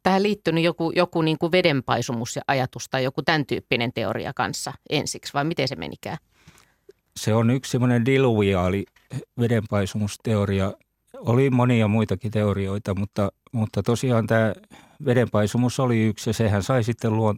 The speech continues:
Speaker 2: luontevan selityksen sieltä Raamatun tarinoista ja se, se oli kyllä hyvin pitkään myöskin vahvasti esillä.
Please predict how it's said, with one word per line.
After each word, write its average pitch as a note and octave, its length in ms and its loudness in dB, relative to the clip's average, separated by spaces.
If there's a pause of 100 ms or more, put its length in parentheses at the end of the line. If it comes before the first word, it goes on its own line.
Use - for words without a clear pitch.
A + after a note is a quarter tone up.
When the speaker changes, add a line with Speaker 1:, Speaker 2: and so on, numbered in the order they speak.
(120)
Speaker 2:
luontevan A2+ 560 0
selityksen G2+ 580 -4
sieltä G#2 300 -6
Raamatun G2+ 480 -4
tarinoista G2 680 -6
ja A2 140 -10 (920)
se, G2 400 -2 (420)
se A2 240 0
oli G#2+ 200 2
kyllä A#2 260 2
hyvin A2+ 320 2
pitkään F2+ 600 -2
myöskin G#2+ 400 -4
vahvasti - 540 -4
esillä. - 360 -14